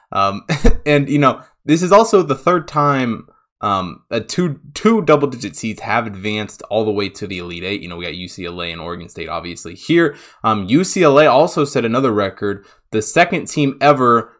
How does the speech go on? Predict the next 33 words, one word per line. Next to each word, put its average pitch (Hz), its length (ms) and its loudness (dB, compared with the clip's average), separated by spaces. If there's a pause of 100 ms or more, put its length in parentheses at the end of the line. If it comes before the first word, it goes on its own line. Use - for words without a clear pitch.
to 127 80 -2
go 127 160 2
from 123 220 -2
the 110 80 -2
first 147 360 0
four 139 240 2
to 120 140 -8
the 107 140 -6
Elite 113 280 -2
Eight. 139 320 2 (240)
Um, 104 300 -4
only, 143 560 2
uh, 98 260 0
two 143 160 -8
thousand 120 360 2
eleven 107 380 -4
V 101 160 -6
C 101 160 -8
U 98 280 -6
did 95 180 -8
the 92 80 -12
same 101 240 -6
thing, 135 320 -2
and 120 80 -2
that 147 140 0
team 143 200 -2
ended 131 200 0
up 107 80 -2
making 117 340 -6
the 101 80 -6
Final 104 320 -4
Four. 90 300 -4
So, 85 280 -8